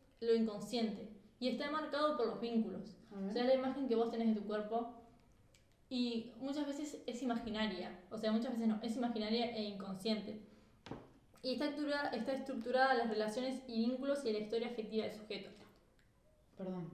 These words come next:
Speaker 1: Sí.
Speaker 2: Eso es como muy psicológico, ¿no?
Speaker 1: Sí.
Speaker 2: Está muy relacionado con la psicología.
Speaker 1: Totalmente. O sea, la imagen corporal es muchas veces lo que se ve afectado.
Speaker 2: Claro.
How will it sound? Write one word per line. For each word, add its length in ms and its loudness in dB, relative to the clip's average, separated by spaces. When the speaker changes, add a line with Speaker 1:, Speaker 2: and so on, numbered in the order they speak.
Speaker 1:
Sí. 240 -6
Speaker 2:
Eso 180 8
es 60 2
como 160 4
muy 220 6
psicológico, 640 4
¿no? 340 -4
Speaker 1:
Sí. 240 -2
Speaker 2:
Está 180 -4
muy 140 2
relacionado 340 4
con 80 0
la 60 2
psicología. 320 -4
Speaker 1:
Totalmente. 460 4
O 100 -2
sea, 160 4
la 80 6
imagen 360 0
corporal 360 6
es 60 0
muchas 240 0
veces 200 -4
lo 100 -4
que 80 -6
se 100 -8
ve 60 -4
afectado. 520 0
Speaker 2:
Claro. 280 -4